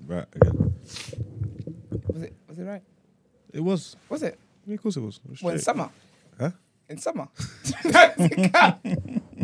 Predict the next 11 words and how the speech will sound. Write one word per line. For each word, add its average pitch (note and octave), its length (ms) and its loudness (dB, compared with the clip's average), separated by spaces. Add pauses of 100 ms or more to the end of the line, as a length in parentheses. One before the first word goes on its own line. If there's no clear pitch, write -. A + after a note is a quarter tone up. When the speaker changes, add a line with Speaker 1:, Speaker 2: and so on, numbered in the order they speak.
(1500)
Speaker 2:
That C4 140 6
was C#4+ 120 2
different. - 220 -6
That A3+ 100 -2
was B3+ 120 -8
summer. C#3+ 400 -2 (120)
You G3 120 -2
were G#3+ 60 2
happy A#3+ 320 0
with F#3+ 120 -4
summer. F3 320 -6